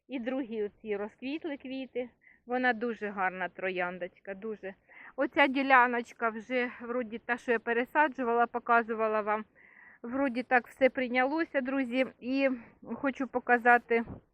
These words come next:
не знаю, чого у мене така виросла велика Хайді Клум. Дивіться, у неї пагони вище мене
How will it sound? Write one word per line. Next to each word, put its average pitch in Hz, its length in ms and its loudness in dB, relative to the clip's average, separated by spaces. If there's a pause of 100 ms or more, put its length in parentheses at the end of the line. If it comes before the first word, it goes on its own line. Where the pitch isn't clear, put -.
(340)
не 254 180 6
знаю, 269 340 8
чого 285 340 4
у 277 80 6
мене 262 300 4
така 254 360 8
виросла 254 680 6 (360)
велика 247 760 6
Хайді 247 400 6
Клум. 320 400 2 (260)
Дивіться, 233 560 -12 (560)
у 254 120 -6
неї 277 240 0
пагони 285 480 2
вище 285 340 -6
мене 233 460 -2